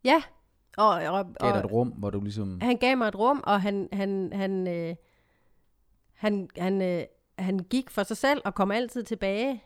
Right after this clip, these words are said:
Speaker 1: Altså, der var ikke noget, altså,
Speaker 2: Mhm.
Speaker 1: hele det der sådan,
Speaker 2: Man kunne
Speaker 1: øh,
Speaker 2: stå-,
Speaker 1: skil-,
Speaker 2: man kunne
Speaker 1: skil-,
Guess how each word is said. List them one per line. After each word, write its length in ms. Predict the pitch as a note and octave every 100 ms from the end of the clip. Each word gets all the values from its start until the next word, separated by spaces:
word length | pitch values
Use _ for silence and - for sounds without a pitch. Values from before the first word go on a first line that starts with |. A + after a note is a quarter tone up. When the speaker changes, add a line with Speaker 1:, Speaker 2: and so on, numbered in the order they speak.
| -
Speaker 1:
Altså, 180 | E3 F#3+
der 80 | F3+
var 180 | F3+ F3+
ikke 120 | A#3
noget, 220 | G#3+ G#3 -
altså, 180 | F#3+
Speaker 2:
Mhm. 80 | G#3
Speaker 1:
hele 140 | A3+ A3+
det 140 | G#3
der 160 | G3 F3
sådan, 520 | - F#3 D#3+ D3+ D#3
Speaker 2:
Man 120 | B2
kunne 20 | G#2+
Speaker 1:
øh, 60 |
Speaker 2:
stå-, 160 | - -
Speaker 1:
skil-, 140 | A3+
Speaker 2:
man 60 | B2
kunne 40 |
Speaker 1:
skil-, 80 | A#2+